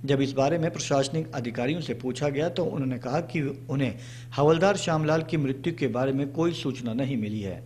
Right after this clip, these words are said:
अगर उन्हें सूचना मिलती तो अवश्य ही उनका अंतिम संस्कार में वे शामिल होते। वहीं जब पुलिस अधिकारियों को इस बारे में पूछा गया तो उन्होंने कहा कि जब कोई इस तरह की घटना होती है तो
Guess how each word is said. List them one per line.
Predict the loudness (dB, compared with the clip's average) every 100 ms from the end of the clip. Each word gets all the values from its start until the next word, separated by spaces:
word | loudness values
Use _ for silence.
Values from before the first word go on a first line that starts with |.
| -8
अगर | -2 0
उन्हें | 0 0
सूचना | -2 -4 -2 -2
मिलती | -2 -2 -2 -2
तो | -2 -4 -4
अवश्य | -4 -2 -2
ही | -4 -6 -12 -14 -8
उनका | -4 0 2
अंतिम | 0 0 -4 -2 -4 -4
संस्कार | -4 -6 -2 0 0
में | 0
वे | 0 -2
शामिल | -2 -2 -2 -2
होते। | -4 -6 -6 -8 -14 -16 -14 -4
वहीं | 0 2 0 -4 -10 0
जब | 2 2
पुलिस | 0 2
अधिकारियों | 2 4 2 2
को | 0
इस | 0
बारे | 2 4 4
में | 2
पूछा | -2 -2 0
गया | 2 2
तो | 2 2
उन्होंने | 2 0
कहा | 0 0 0
कि | 0 0
जब | 2 0 -2
कोई | -2 2 4 2 -2 -12 -16 -16 -14 0
इस | 0 2
तरह | 2 4 4
की | 0
घटना | -2 -4 -2
होती | 0 0 0 2
है | 2
तो | 2 0